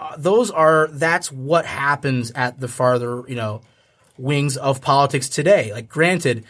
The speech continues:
Khmer Rouge happened in the seventies and, you know, and a-, eighties and sixties. Wasn't that long ago. The stuff with neo-reactionaries happening in the early two thousands. Like, this stuff is, and then now it's, now it's influencing politics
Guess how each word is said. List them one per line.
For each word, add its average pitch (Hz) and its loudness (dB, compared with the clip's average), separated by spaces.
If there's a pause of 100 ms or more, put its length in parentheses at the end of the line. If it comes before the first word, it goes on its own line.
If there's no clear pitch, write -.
(200)
Khmer 185 2
Rouge 196 2
happened 156 0
in 147 -2
the 131 -2
seventies 151 0
and, 120 -6
you 131 -4
know, 120 -4
and 120 -16
a-, 120 -12
eighties 139 -4
and 127 -4
sixties. - -6 (400)
Wasn't 208 -2
that 185 2
long 156 4
ago. 135 -4 (300)
The 143 -4
stuff 170 2
with 165 -4
neo-reactionaries 160 2
happening 139 0
in 131 -6
the 139 -4
early 143 -2
two 135 -6
thousands. 131 -2 (380)
Like, 127 -10
this 156 -4
stuff 165 0
is, 131 -6
and 139 -6
then 135 -2
now 147 2
it's, 135 -2
now 165 4
it's 143 2
influencing 135 0
politics 123 -4